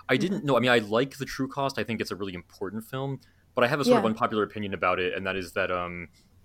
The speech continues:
Speaker 1: I just didn't, like, I, I, you know, like, I, I didn't love, like, the, I believe it was the intro, but I just,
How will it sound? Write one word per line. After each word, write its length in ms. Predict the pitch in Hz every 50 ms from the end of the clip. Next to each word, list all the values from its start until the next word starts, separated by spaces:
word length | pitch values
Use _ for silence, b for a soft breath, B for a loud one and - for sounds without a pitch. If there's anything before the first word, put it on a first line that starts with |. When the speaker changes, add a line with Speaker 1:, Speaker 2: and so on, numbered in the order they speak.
| _ -
Speaker 1:
I 120 | 127 131
just 340 | 113 170 180 - - 120 110
didn't, 520 | - 127 123 139 147 143 139 139 - - - _ _ _ _ - - -
like, 220 | 135 135 135 -
I, 60 | 117
I, 180 | 131 127 131 -
you 160 | 127 151 143
know, 160 | 139 135 131
like, 160 | 131 127 123 - -
I, 340 | 123 131 135 135 - 127 -
I 180 | - 127 131 123
didn't 340 | 117 135 147 190 180 -
love, 340 | 107 101 104 104 107 104 95
like, 320 | 95 98 95 90 85 - -
the, 320 | 98 95 95 95 92 90
I 60 | 87 101
believe 220 | 127 131 147 135
it 40 | 123
was 120 | 110 95
the 160 | 90 95 82
intro, 360 | 92 98 - - 98 85 82 82
but 120 | 101 95
I 80 | 98 101
just, 260 | 117 120 - -